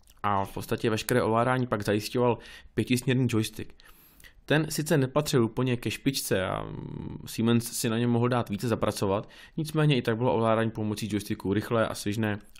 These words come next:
a ve většině případů také přesné. Na zadní straně si samozřejmě všimneme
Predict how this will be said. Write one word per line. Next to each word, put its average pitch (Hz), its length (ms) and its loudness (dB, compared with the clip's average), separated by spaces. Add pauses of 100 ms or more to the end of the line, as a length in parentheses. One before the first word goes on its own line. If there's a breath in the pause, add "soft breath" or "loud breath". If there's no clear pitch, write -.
(100)
a 120 80 4
ve 107 80 2
většině 107 320 2
případů 95 440 -2
také 95 300 -8
přesné. 101 460 -4 (1700 soft breath)
Na 104 140 0
zadní 123 280 2
straně 143 300 0
si 143 180 0
samozřejmě 120 440 0
všimneme 123 480 0